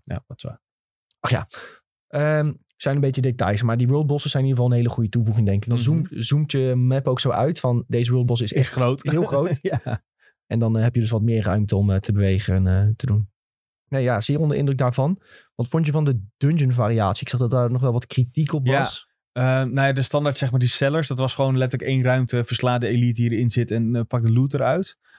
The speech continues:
Speaker 1: Ik moet wel zeggen dat bij die wat grotere dungeons waar je ook aspects kon krijgen, die waren in principe allemaal hetzelfde. Dat was allemaal, eh, pak drie pillars, eh, dan opent er een deurtje, gaat het deurtje door en dan zit er een bos.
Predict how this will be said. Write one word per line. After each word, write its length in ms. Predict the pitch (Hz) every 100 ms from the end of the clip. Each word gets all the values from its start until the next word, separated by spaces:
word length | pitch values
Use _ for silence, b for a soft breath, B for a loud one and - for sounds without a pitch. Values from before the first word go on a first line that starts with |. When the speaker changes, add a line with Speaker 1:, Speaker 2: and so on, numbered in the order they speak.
| b b b _
Speaker 1:
Ik 100 | -
moet 120 | 123 120
wel 200 | 139 139
zeggen 260 | 143 131
dat 120 | 127
bij 140 | 131 135
die 80 | 139
wat 120 | 127
grotere 480 | - 147 160 143 120
dungeons 440 | 135 143 131 120
waar 200 | 127 127
je 100 | 123
ook 240 | 127 127
aspects 560 | - 139 147 - 185 -
kon 180 | 165 160
krijgen, 580 | 160 156 165 147 185 B B B _
die 160 | 131
waren 240 | 143 143 -
in 160 | 147
principe 300 | 123 123 156
allemaal 200 | 131 139
hetzelfde. 580 | 131 - 143 131 95 131 - b b
Dat 140 | - 117
was 140 | 113
allemaal, 580 | 139 139 131 127 113 117
eh, 120 | 120 -
pak 200 | 131 117
drie 140 | 131
pillars, 540 | 117 139 131 131 - -
eh, 300 | 120 123 120
dan 140 | 120 117
opent 240 | 131 120
er 80 | 123
een 100 | 120
deurtje, 560 | 127 127 - 120 113 110
gaat 260 | - - 123
het 80 | 110
deurtje 300 | 127 120 113
door 300 | 120 117 104
en 100 | 120
dan 100 | 113
zit 120 | 117
er 60 | 110
een 80 |
bos. 340 | 104 - -